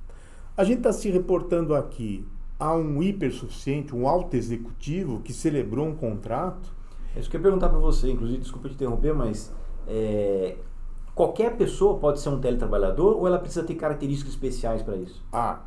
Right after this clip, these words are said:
Speaker 1: então peraí. Então, antes eu só vou fazer essa, essa resposta e já vou entrar nessa questão. Você joga agora uma questão muito importante que as pessoas também não percebem, que é, afinal, eu tenho ou não tenho perfil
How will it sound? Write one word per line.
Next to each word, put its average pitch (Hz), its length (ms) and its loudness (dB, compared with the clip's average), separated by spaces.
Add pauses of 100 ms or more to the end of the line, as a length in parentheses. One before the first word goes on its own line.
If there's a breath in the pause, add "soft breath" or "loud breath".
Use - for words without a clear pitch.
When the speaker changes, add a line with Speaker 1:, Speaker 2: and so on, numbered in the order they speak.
Speaker 1:
então 123 300 -2
peraí. 127 420 -2 (480 loud breath)
Então, - 220 4 (160)
antes 185 220 4
eu 175 80 4
só 165 120 4
vou 185 200 4
fazer 147 440 4
essa, 131 1000 -2
essa 123 280 -2
resposta 127 520 0
e - 20 0
já 147 140 4
vou 156 240 0
entrar 151 400 0
nessa 143 260 -4
questão. 117 540 -4 (320 loud breath)
Você 131 500 0
joga 135 300 2
agora 123 240 2
uma 147 140 -2
questão 135 260 -4
muito 202 720 0
importante 127 640 -2
que - 60 -4
as 123 80 -6
pessoas 120 320 -6
também 117 220 -4
não 117 140 -4
percebem, 131 460 -2
que - 120 -4
é, 98 200 -2 (100)
afinal, 131 500 0
eu 127 200 0
tenho 165 220 -2
ou 202 60 -2
não 202 60 0
tenho 151 300 -6
perfil 135 640 -4